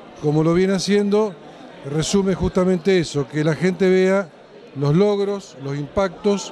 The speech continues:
que el inta tiene en los diferentes proyectos. Y realmente sorprende,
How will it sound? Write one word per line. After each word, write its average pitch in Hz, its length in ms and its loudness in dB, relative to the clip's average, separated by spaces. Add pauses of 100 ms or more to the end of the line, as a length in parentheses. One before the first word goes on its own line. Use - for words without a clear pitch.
(440)
que 151 80 0
el 156 80 4
inta 175 280 0
tiene 190 280 2
en 185 40 0
los 170 120 2
diferentes 165 360 -2
proyectos. 151 680 -4 (720)
Y 156 320 2
realmente 190 440 0
sorprende, 202 800 0